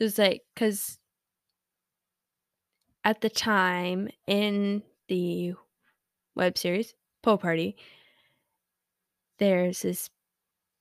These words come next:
constable at the door,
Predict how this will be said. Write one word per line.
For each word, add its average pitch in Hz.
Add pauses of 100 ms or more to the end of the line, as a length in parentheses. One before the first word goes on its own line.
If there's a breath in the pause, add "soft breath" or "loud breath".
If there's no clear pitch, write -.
(280)
constable 226 (220)
at 190
the 196
door, 175